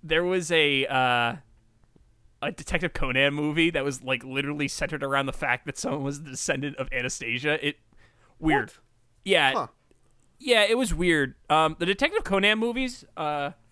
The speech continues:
Speaker 1: for those of you who don't know, Detective Conan is a show. In America, it was called Case Closed.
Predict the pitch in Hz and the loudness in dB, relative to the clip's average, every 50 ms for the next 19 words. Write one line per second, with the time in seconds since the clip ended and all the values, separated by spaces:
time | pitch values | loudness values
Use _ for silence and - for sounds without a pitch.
0 | _ _ _ _ _ _ - 143 180 185 233 247 220 220 220 214 202 208 208 180 | _ _ _ _ _ _ -10 -8 -4 -2 0 0 -2 -2 -4 -2 0 0 0 2
1 | 175 170 170 160 151 - 180 185 190 185 - - 180 170 170 165 165 156 151 143 | 2 2 2 2 0 -2 -2 -2 -2 -2 0 0 2 4 4 2 2 2 0 -2
2 | 143 135 - - - 170 143 131 123 117 120 233 202 - - - _ _ _ _ | -4 -6 -8 -4 0 2 2 4 4 2 0 -2 -6 -10 -14 -20 _ _ _ _
3 | _ _ 151 151 151 147 156 165 175 190 180 190 196 160 151 139 - - 151 143 | _ _ -2 0 2 2 4 4 4 4 4 2 2 2 2 -2 -4 -4 -4 -4
4 | - - - 147 139 - - - - 120 98 95 - 113 - - - - | -4 -6 -6 -6 -6 -6 -8 -12 -12 -12 -12 -14 -18 -20 -20 -20 -20 -20